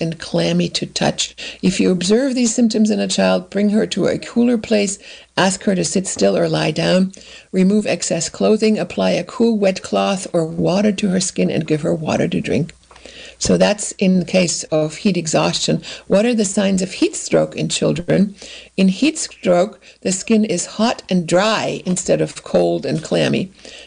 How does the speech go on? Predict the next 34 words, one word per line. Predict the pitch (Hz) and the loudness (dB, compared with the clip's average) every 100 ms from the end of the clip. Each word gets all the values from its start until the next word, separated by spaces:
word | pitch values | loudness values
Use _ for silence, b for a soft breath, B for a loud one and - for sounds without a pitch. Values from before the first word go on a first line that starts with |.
| B | B
and | 175 180 | 0 2
the | 170 | 2
child | 185 185 196 | 0 2 0
gets | 190 - | -2 -4
sleepy | - - 214 233 233 226 - | -4 0 2 2 2 -2 0
and | 175 175 | 0 2
may | 165 | 0
be | 180 | 0
confused. | 190 160 147 202 202 160 147 147 - - B B B B B B B B B B _ _ _ _ - | 0 -2 0 2 2 2 0 -4 -8 -12 B B B B B B B B B B _ _ _ _ 0
Um, | 185 190 196 202 190 - | 2 4 2 0 -2 -2
this | 233 - | -2 0
is, | 160 - - | 0 -2 -4
uh, | 147 - 165 165 - 156 _ _ _ _ _ - 226 - - - - - - | -4 -2 -2 -4 -6 -16 _ _ _ _ _ -10 -8 -8 -10 -12 -16 -6 -4
uh, | - | -4
from | - 147 | 0 0
a | 147 | 2
posting | 175 160 151 156 | 0 0 -2 0
by | 131 | 0
the | 160 | 2
Harvard | 160 156 151 | 2 0 0
Medical | 156 165 175 165 | 0 0 -2 -6
School. | - 156 156 B B B B | -2 -2 -2 B B B B
Children | - 240 247 247 226 | 0 2 2 2 2
with | 185 | -2
heat | - 247 240 | -2 -2 -2
stroke | - 220 220 | 0 0 0
may | 185 - | -4 -4
also | 175 202 - | -4 -4 -4
experience | 170 - - 175 175 170 160 | -6 -8 -4 0 2 0 -2
a | 160 147 | -4 -2
high | 165 165 185 | 0 0 0
fever | - 165 156 156 - | 0 -2 2 0 0
or | 147 | -4
seizures. | 151 - 202 190 139 151 - | -2 -2 0 0 0 -2 -4